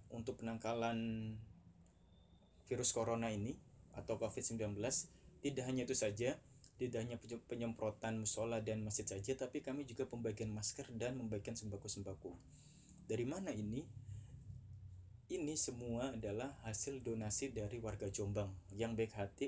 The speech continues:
untuk menyisihkan hartanya sedikit untuk membantu penangkalan virus corona ini,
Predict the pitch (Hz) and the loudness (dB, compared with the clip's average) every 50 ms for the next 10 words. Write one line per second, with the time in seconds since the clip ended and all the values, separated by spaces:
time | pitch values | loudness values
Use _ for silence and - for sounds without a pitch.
0 | - 117 117 117 - 143 127 123 123 127 127 123 - 135 131 - 160 147 131 120 | 0 -2 -6 -2 -2 -2 -2 -2 -4 -4 -2 0 0 -2 -2 -2 -4 -2 -2 -2
1 | 107 104 - 110 110 110 110 - 113 104 113 110 110 - 147 - - - 120 113 | -4 -2 -2 -2 -2 -2 -2 -4 -4 -4 -4 -6 -2 -2 -4 -4 -4 -6 -8 -8
2 | - - 156 156 - - - 127 123 117 110 107 104 104 - 147 160 160 156 - | -2 -2 -2 -2 -2 -6 -6 -4 0 0 0 0 0 0 0 0 0 0 -2 -8
3 | - - - - - - - 113 113 104 - 104 104 113 123 131 143 143 - - | -18 -20 -20 -20 -18 -6 -4 -2 -2 -2 -2 0 2 2 2 2 0 -4 -8 -10
4 | - 107 104 - - 98 98 98 95 101 98 95 | -4 -2 -2 -2 -2 -2 -6 -6 -8 -8 -10 -10